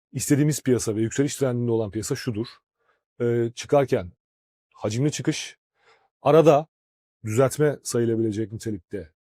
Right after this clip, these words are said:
e, düşük hacimlerle, e, belli günlerde dinlenmek ama,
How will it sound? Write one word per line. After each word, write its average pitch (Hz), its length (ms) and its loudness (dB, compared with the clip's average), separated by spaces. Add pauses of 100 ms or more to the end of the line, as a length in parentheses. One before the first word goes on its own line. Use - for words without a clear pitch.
e, 110 260 -4
düşük 113 220 -2
hacimlerle, 123 640 -2 (640)
e, 151 140 -2
belli 156 220 2
günlerde 110 400 -4
dinlenmek 123 600 -4 (380)
ama, 151 320 0